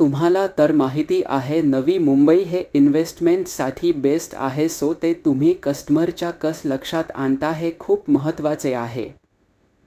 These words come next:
तर आजसाठी एवढेच, परत भेटू लवकरच नवीन टॉपिक घेऊन. तुम्ही पण मला सजेस्ट करू शकता कमेंट्स बॉक्समध्ये.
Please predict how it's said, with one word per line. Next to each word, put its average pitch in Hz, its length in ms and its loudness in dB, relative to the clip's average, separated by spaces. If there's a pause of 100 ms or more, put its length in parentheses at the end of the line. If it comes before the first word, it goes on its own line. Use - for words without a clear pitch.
(180)
तर 165 160 4
आजसाठी 175 920 -2
एवढेच, 139 480 0
परत 175 380 -2
भेटू 165 420 0
लवकरच 175 640 2
नवीन 160 400 2
टॉपिक 156 460 0
घेऊन. 143 420 0 (500)
तुम्ही 214 280 2
पण - 240 0
मला 170 360 2
सजेस्ट 175 580 0
करू 170 260 4
शकता 190 480 -4
कमेंट्स 185 580 0
बॉक्समध्ये. 139 720 -2